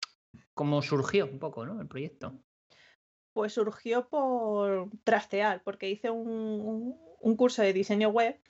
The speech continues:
Speaker 2: y es lo
Speaker 1: Ujú.
Speaker 2: típico que te regalan, pues, un dominio y un
Speaker 1: Mm.
Speaker 2: hosting, entonces dije, "Va, yo tengo que hacer algo con esto, que ya que es gratis".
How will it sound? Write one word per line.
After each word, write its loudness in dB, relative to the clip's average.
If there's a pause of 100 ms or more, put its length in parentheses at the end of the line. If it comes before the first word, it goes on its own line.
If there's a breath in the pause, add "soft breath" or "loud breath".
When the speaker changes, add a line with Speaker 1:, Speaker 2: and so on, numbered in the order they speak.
(360 loud breath)
Speaker 2:
y 2
es 4
lo 8
Speaker 1:
Ujú. -4
Speaker 2:
típico 0
que 2
te -6
regalan, 0
pues, -10
un -6
dominio 0
y -4
un 2
Speaker 1:
Mm. -4
Speaker 2:
hosting, 2
entonces -2
dije, -6
"Va, -8
yo -6
tengo -2
que -4
hacer 2
algo 0
con -6
esto, -4
que -2
ya 0
que -2
es -6
gratis". 0